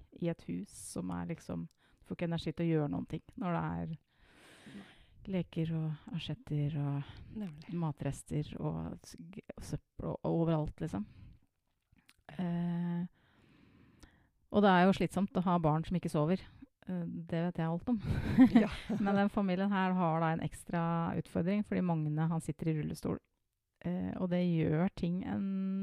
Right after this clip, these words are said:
Speaker 1: ganske mye mer komplisert, selv om
Speaker 2: Mm.
Speaker 1: de på en måte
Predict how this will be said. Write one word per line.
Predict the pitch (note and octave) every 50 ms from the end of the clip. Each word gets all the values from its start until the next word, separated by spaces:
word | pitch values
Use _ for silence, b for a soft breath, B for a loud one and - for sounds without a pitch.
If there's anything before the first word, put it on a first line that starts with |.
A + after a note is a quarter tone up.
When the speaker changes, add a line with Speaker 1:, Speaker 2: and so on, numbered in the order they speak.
| G3 G3 - - - _ _ _ _ _ _ _ -
Speaker 1:
ganske | F#3+ F#3+ F#3+ E3+ D3+ - - - -
mye | F#3+ F3+ F3+ E3+
mer | E3 E3+ -
komplisert, | - F#3 F3 - G3+ F#3+ - G#3+ B3+ - _ - - _ -
selv | - G#3+ G#3 F#3 F3+ F3
om | E3+ F3
Speaker 2:
Mm. |
Speaker 1:
de | F3+ F#3
på | - G#3+
en | G3 F#3+
måte | E3+ - - - G#3